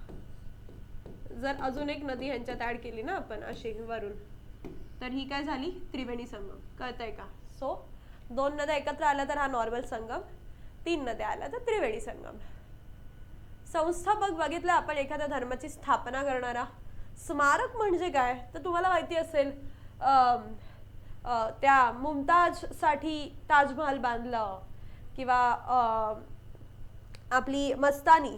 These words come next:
तिच्यासाठी पेशव्यांनी शनिवार वाडा बांधला. So कोणाच्या तरी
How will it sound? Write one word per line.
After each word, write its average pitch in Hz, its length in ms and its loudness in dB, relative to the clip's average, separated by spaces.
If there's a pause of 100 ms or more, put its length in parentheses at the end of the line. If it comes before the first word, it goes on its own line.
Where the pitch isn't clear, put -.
(120)
तिच्यासाठी 285 440 2
पेशव्यांनी 285 680 -2
शनिवार 302 400 -2
वाडा 247 180 2
बांधला. 214 420 -6 (600)
So 320 60 0
कोणाच्या 294 460 0
तरी 339 400 -2